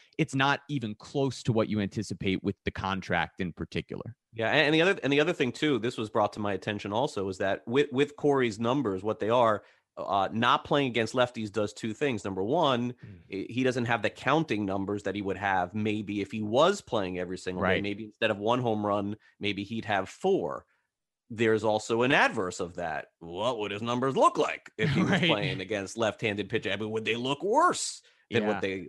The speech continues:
Speaker 2: look right now? And he's had these little hot streaks where he gets a few hits here and there, and then the O P S is, is jumping up a little bit, and you see him, uh, you know, hit the ball to left, hit the ball to right. There, there's just way too many balls on the ground to
Speaker 1: Mm-hmm.
Speaker 2: first base. Everyone watch, if you watch the games, you see it.
Speaker 1: Yeah.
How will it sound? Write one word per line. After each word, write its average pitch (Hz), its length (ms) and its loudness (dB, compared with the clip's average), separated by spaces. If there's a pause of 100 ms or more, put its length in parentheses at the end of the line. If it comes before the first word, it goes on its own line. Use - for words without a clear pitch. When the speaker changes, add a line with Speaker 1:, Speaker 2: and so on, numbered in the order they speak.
Speaker 2:
look 107 260 -2
right 92 260 -4
now? 87 300 -6 (140)
And 139 120 2
he's 277 180 0
had 294 200 0
these 320 180 -2
little 311 160 0
hot - 240 0
streaks - 320 -6
where 185 80 -2
he 175 60 -2
gets 185 180 -6
a 190 60 -2
few 185 180 -4
hits 185 240 0
here 170 180 -2
and 143 140 0
there, 175 240 0
and 165 100 0
then 160 80 -2
the 160 120 2
O 165 100 0
P 175 180 0
S 180 200 0
is, 165 140 -8
is 156 140 -6
jumping 156 340 0
up 160 160 -2
a 165 40 -2
little 165 220 -2
bit, 160 260 0
and 139 80 -2
you 131 80 -2
see 165 180 -6
him, 160 220 0 (440)
uh, 50 260 -8
you 104 140 -2
know, 127 160 4
hit 139 160 2
the - 60 0
ball 151 240 6
to 143 60 0
left, 151 340 4
hit 156 140 -2
the 151 40 -2
ball 143 240 2
to 139 80 0
right. 143 260 2
There, 208 140 4
there's 214 200 6
just 135 160 -2
way 135 200 4
too 131 160 -4
many 120 180 0
balls 107 300 2
on 113 160 2
the 107 60 -2
ground 101 420 -2
to 98 60 -2
Speaker 1:
Mm-hmm. 92 100 -2
Speaker 2:
first 101 220 -6
base. 95 300 -8
Everyone 104 340 -2
watch, 90 260 -4
if 127 140 -6
you 175 80 0
watch 160 240 4
the 107 80 -6
games, 98 260 -4
you 95 80 -8
see 98 280 -4
it. 92 160 -2
Speaker 1:
Yeah. 73 100 -14